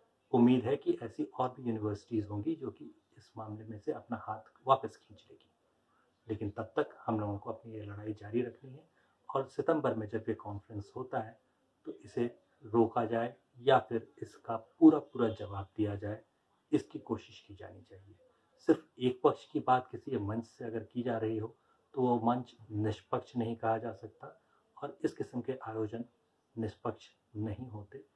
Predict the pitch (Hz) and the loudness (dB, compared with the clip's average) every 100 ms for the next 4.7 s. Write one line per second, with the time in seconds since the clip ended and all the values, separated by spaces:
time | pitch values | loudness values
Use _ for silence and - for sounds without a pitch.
0 | _ _ _ - - - 131 104 104 104 | _ _ _ -4 -4 -4 -10 -6 -2 -2
1 | 104 - - 110 98 - 101 98 104 95 | -4 -20 -16 -14 0 4 4 2 -12 -16
2 | 98 104 104 123 - _ _ _ - 120 | -16 -16 -16 -16 -20 _ _ _ -6 -4
3 | 120 123 113 107 127 - 104 - 107 107 | -4 -6 -12 -16 -16 -8 -8 -8 -14 -14
4 | 131 - 101 98 113 113 143 | -20 -18 -16 -14 -16 -16 -20